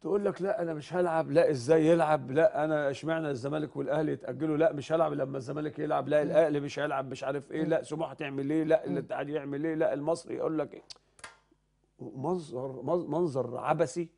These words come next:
Speaker 2: مم.
Speaker 1: غريب جدًا، وفي النهاية كله لعب.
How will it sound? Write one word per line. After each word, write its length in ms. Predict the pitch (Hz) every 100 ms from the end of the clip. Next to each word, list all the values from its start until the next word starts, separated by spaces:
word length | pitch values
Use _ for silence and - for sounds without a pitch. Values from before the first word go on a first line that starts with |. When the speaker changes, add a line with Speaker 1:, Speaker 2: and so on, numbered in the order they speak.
| -
Speaker 2:
مم. 160 | 170 156 -
Speaker 1:
غريب 360 | 127 131 160 131
جدًا، 420 | 165 143 170 170 _ _ _ _ _ _ _ _ _ _ _ _ _ _
وفي 220 | 120 120 147
النهاية 280 | 151 175
كله 260 | 180 190 170
لعب. 280 | 180 170 127